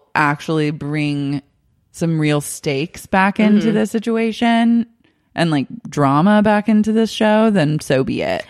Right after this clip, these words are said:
Speaker 2: I mean, but, like, look, look at how terrified Brittany was when she was told she had an ulcer and couldn't drink. Like, what are they all gonna do for nine months not being able to drink?
Speaker 1: Yeah, that'll be really tough.
Speaker 2: You know, they're gonna be like Mad Men pregnant people where they, like, still smoke and drink, like,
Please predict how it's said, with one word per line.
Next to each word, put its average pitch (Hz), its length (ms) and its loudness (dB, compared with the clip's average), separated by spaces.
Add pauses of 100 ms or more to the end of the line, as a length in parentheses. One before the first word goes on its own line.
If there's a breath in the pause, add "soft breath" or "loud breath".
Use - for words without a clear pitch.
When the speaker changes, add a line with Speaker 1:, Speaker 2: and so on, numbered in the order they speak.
Speaker 2:
I 190 60 -8
mean, 220 200 2
but, 196 160 0
like, 202 320 0
look, 190 260 -2 (140)
look 208 220 0
at 311 100 0
how 330 160 2
terrified 190 640 0
Brittany 170 280 0
was 160 260 0
when 165 120 -2
she 170 160 -6
was 165 120 -2
told 170 200 -2
she 175 100 0
had 170 80 2
an 156 80 -4
ulcer 170 280 -2
and 156 120 -2
couldn't 147 240 -4
drink. 160 240 -2
Like, 165 160 -8
what 175 100 2
are 226 60 2
they 240 80 2
all 226 120 2
gonna 214 160 -2
do 185 120 -2
for 185 140 -6
nine 160 280 -2
months 156 280 -6
not 151 140 0
being 156 100 -4
able 151 140 -4
to 147 80 -4
drink? - 580 -6
Speaker 1:
Yeah, 151 280 4
that'll 151 240 2
be 165 140 -2
really 131 260 -4
tough. - 500 -6
Speaker 2:
You 180 80 0
know, 156 200 2
they're 214 140 2
gonna 277 120 2
be 311 80 2
like 285 140 2
Mad 165 320 2
Men 151 240 0
pregnant 147 380 0
people 147 260 -2
where 147 100 0
they, 147 120 2
like, 147 160 0
still 147 240 0
smoke 143 380 0
and 147 140 2
drink, 143 480 -2
like, 156 300 -2